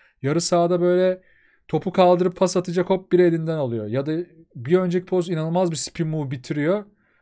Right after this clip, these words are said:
Bir sonraki pozisyon boyalı olan çembere daha yakın. Çembere dönemiyor falan. Footwork ile ilgili çok sorun var. Ya çok ham bir oyuncu ama, e, Golden State için de benim gördüğüm şu anki haliyle çok doğru bir tercih.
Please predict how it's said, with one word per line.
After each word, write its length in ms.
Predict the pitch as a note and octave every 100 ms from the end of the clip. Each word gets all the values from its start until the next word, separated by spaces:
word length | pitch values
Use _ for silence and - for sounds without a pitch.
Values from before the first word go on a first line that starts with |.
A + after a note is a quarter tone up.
| _
Bir 60 | F3
sonraki 380 | E3+ F#3 F3 E3
pozisyon 480 | F3+ F3 - G3 E3
boyalı 260 | E3+ F3
olan 220 | F#3 E3+
çembere 480 | D3 D#3+ D#3 E3+ F3
daha 160 | F3 F3
yakın. 440 | D#3+ - G3+ F#3+ _
Çembere 480 | - D3+ D#3 E3 E3
dönemiyor 420 | C#3+ A#2+ G2+ G2
falan. 200 | - - _ _ _ - _
Footwork 560 | - F3 F3 E3 D#3+ F3
ile 120 | F3
ilgili 180 | E3 F3
çok 240 | - F3
sorun 340 | - C#3 A#2 A2
var. 80 |
Ya 100 | C3+
çok 240 | D3+ - -
ham 320 | F#3 G#3 G3+
bir 60 | E3
oyuncu 380 | B2+ A2+ D3+
ama, 300 | G#3 F#3+ G#3+ - _ _ _ _ _ _
e, 400 | C#3 C3 B2+ B2 A#2+
Golden 440 | A2+ C#3 D#3 D3+ F3
State 520 | E3+ - G3 A3 G#3+
için 380 | B2+ - F#3+ E3+
de 300 | D#3+ F#3+ - _ _ _ _ _ -
benim 460 | A2 G2+ C#3 G3 F#3+
gördüğüm 420 | D3+ C3 A#2 A2+
şu 220 | - E3+
anki 340 | D#3+ D3 C3
haliyle 260 | C3+ C3 F3
çok 280 | - E3+ D3
doğru 260 | C#3+ C3+
bir 80 | A#2
tercih. 400 | - G#2 F#2+ -